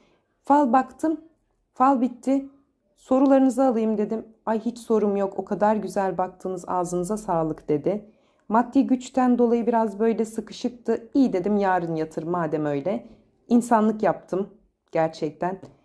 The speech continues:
Yazıyorum, yazıyorum, "Yok dışarıdayım, yok şarjım bitecek, şimdi gönderiyorum, birazdan gönderiyorum."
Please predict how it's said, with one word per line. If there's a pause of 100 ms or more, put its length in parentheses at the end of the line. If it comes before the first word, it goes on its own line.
(540)
Yazıyorum,
yazıyorum,
"Yok
dışarıdayım,
yok
şarjım
bitecek,
şimdi
gönderiyorum,
birazdan
gönderiyorum."